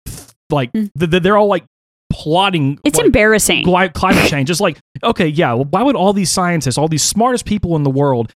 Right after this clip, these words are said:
Speaker 1: from all over the world say that global warming is real just to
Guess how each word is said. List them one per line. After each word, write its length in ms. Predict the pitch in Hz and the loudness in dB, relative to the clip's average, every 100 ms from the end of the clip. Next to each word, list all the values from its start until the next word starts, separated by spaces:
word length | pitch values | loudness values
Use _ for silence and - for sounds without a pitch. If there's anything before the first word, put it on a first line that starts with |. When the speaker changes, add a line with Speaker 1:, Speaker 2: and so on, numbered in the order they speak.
| - | -4
Speaker 1:
from 140 | 160 - | -4 -2
all 220 | 202 247 | -2 2
over 240 | 214 220 156 | 2 2 0
the 100 | 127 | 0
world 380 | 117 110 113 - _ | 0 0 -2 -8 _
say 400 | - - 196 196 | -4 -2 0 0
that 280 | 185 156 139 | 2 0 0
global 260 | 151 175 165 | 0 2 0
warming 360 | 143 175 143 135 | 0 0 0 0
is 100 | 120 | 0
real 340 | 135 160 135 | 0 2 0
just 260 | 135 156 - | 0 -4 0
to 280 | 156 123 | -2 -2